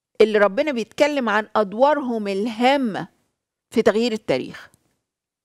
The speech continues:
إلا بس لما تيجي عند الفكر الإسلامي يقول لك: "لا، ما يعني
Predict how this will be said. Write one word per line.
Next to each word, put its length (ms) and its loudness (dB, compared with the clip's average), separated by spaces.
إلا 160 2
بس 180 -4
لما 160 -4
تيجي 300 -4
عند 220 0
الفكر 360 -4
الإسلامي 480 -2
يقول 220 2
لك: 160 0
"لا، 180 -2
ما 600 -4
يعني 420 -4